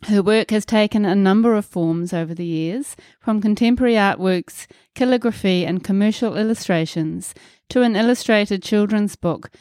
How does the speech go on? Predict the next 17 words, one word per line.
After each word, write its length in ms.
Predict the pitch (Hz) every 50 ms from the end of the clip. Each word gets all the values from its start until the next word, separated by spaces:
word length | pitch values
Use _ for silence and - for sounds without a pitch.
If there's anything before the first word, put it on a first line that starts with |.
| _ _ _ _
colourful 480 | - - 220 214 226 214 - 233 220 160
abstract 500 | 127 170 185 - - - 190 160 - -
paintings 640 | - 202 170 165 165 - 165 156 156 160 160 - - -
and 220 | - 170 170 175 165
large-scale 760 | 170 175 180 185 180 - - - - 180 160 160 156 156 160
hand-painted 800 | 156 175 175 170 165 170 170 - - 175 160 160 160 175 165 -
murals. 600 | 185 190 196 190 170 143 - - - - - - - _ _ _ _ _ _ _ _ _ _ _ _ _ _ _ _
Kate 260 | - 233 233 233 233
is 120 | 226 -
currently 420 | - - 247 262 269 247 247 220 202
working 360 | 180 190 190 190 - - 190
on 140 | 180 175 180
The 80 | 180 170
Colourful 520 | - - 240 233 240 233 - 262 247 226
World 380 | 202 202 190 196 196 190 180 -
of 180 | - 202 -
Kate, 440 | - - 277 220 156 - - - -